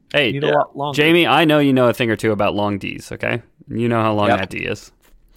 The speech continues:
Speaker 2: Uh, one more.
Speaker 1: <laughs>
Speaker 2: Uh, so Jack Bright's father, Adam, uh,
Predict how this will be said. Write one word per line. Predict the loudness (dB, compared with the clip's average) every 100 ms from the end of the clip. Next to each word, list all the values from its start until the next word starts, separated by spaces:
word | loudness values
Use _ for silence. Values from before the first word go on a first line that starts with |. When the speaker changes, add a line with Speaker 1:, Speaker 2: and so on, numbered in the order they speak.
| -20 -20 -20 -12
Speaker 2:
Uh, | -10 -4
one | -2 0
more. | -2 -2 -6 _ -20 -20 -6
Speaker 1:
<laughs> | -6 -6 -14 -20 _ _ _ -4 0 0 -2 _ -20 -20 -20 _ _ _ _ _ _ _ -20 -20 -4
Speaker 2:
Uh, | 2 4 2
so | 2
Jack | 4 4 4
Bright's | 0 0
father, | 0 2 4 4
Adam, | 2 2 0 -10 -4
uh, | 0 0 -2